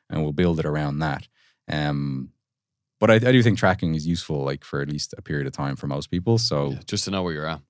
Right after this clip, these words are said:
Speaker 1: Yeah.
Speaker 2: And how, how, just to know how much you're consuming as well.
Speaker 1: Uh,
Speaker 2: It's
Speaker 1: yeah,
Speaker 2: really,
Speaker 1: it,
Speaker 2: really
Speaker 1: it,
Speaker 2: important.
Speaker 1: it builds great awareness. And,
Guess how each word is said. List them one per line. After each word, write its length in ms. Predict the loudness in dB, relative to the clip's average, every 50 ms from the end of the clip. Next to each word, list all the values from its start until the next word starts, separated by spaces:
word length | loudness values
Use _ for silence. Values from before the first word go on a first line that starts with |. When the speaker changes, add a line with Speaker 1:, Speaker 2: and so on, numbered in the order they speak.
| _ _
Speaker 1:
Yeah. 260 | 0 2 2 0 -2 -6
Speaker 2:
And 100 | -8 -6
how, 240 | -4 -2 -2 -4 -4 -6
how, 200 | -6 -6 -6 -6 -8 _ _ -16 -12
just 160 | -10 -6 -4
to 60 | -4
know 100 | -4 -4
how 100 | -4 -6
much 220 | -8 -8 -10 -10 -12
you're 60 | -14
consuming 500 | -10 -8 -6 -6 -4 -4 -2 -2 -4 -4
as 100 | -6 -8
well. 220 | -10 -10 -10 -12 _ _ _ _ _ _ _ _ 2
Speaker 1:
Uh, 40 | 4
Speaker 2:
It's 60 | 6
Speaker 1:
yeah, 100 | 8 8
Speaker 2:
really, 140 | 6 4 4
Speaker 1:
it, 40 | 2
Speaker 2:
really 60 | 0
Speaker 1:
it, 80 | -2 -2
Speaker 2:
important. 320 | -4 -4 -4 0 4 6
Speaker 1:
it 20 |
builds 160 | 8 8 8 6
great 220 | 6 6 6 6
awareness. 600 | 6 6 6 6 6 6 4 2 0 -4 -8 -6 -2
And, 480 | 0 0 2 2 2 2 0 -2 -4